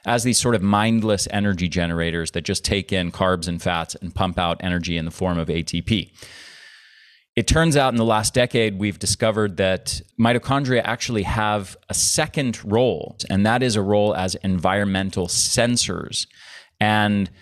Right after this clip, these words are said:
they, they are essentially the canaries in the coal mine of your body. And their job is to sense when the body is under threat. So they're constantly taking samples of the environment, basically asking the question, "Are we under attack?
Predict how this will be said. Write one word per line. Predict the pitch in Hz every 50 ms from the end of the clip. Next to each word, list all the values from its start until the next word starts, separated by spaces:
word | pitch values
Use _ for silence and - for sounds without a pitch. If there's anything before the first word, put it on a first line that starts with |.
| - - _
they, | - 117 123
they | 110 95 123 127 131
are | 139 131
essentially | 113 - - 139 143 - - 127 104
the | 95 -
canaries | - - 107 107 107 113 113 113 107 104 95
in | 101 92
the | 85
coal | - - - 120 120 113
mine | 107 95 87 82 82 82
of | 80 78
your | 82 85
body. | 76 85 82 82 80 82 82 - - - - - - _
And | - 101 104 104 104 101 98 85
their | 113 117 127 123
job | 104 120 113 110 113 110 104
is | 107 101 98 -
to | - - - 98 95 90 85 -
sense | - - - - - 160 156 123 98 98 - - -
when | - 98 104 107 110 110
the | 104
body | 80 101 92 95 98 98 95 90 -
is | 90 90 85 - -
under | 98 101 104 98 95 95
threat. | - - - - 87 80 - - - - - - - - - - -
So | - 104
they're | 98 110 110 95
constantly | - - - 139 160 160 - - - 135 117 123
taking | 117 - 123 107 - 117 107
samples | - - 110 110 113 110 - 110 101 87 101
of | 95 87
the | 95
environment, | 92 90 90 98 101 104 104 98 92 85
basically | 98 107 107 - - 101 95 85
asking | 85 92 98 95 - - 90 87 85
the |
question, | 85 - 104 95 92 - - - 95 85 - - - - - - _ _
"Are | - 117 131 139
we | 135 135 127 120
under | 113 113 107 107 104
attack? | 95 - 101 95 95 92 92 - - -